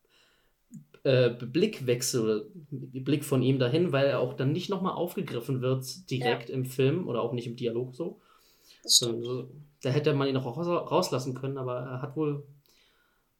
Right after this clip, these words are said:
Speaker 1: vielleicht hätte er irgendwas bedeuten können.
Speaker 2: Also, was ich früher, das weiß ich noch, immer gedacht hab,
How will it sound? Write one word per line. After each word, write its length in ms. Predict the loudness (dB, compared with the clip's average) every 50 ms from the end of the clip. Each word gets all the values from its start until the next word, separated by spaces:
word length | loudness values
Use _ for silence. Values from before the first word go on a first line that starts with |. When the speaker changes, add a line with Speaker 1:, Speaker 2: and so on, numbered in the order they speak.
| _ _ _ _ _ _ _ _ _ _ _
Speaker 1:
vielleicht 760 | -8 0 2 4 4 4 2 -2 -8 -12 -14 -14 -16 -18 _ _ _ _ _ _ _ _
hätte 180 | -10 -4 -2 0
er 40 |
irgendwas 260 | 0 0 -2 -2 -6 -4
bedeuten 340 | -4 -4 -4 -4 -6 -10
können. 240 | -8 -6 -6 -6 -8 -14 -20 -20 -20 -20 -20 -20 _ _ _ _ _ _ _ _
Speaker 2:
Also, 220 | -10 -8 -6 -6 -4 -4 -4 -4 -6 -8 _ _ _ _ _ _ _
was 220 | -2 4 4 6 6
ich 160 | 4 2 -2
früher, 720 | -4 -4 -6 -6 -6 -6 -6 -4 0 0 0 0 0 -4 -2
das 180 | -2 -2 2 4
weiß 200 | 2 2 2 0
ich 80 | -4
noch, 160 | -4 -6 -8
immer 180 | -8 -6 -6 -6
gedacht 560 | -6 -10 -10 _ -8 -8 -8 -10 -4 -4 -4
hab, 220 | -2 -2 -6 -8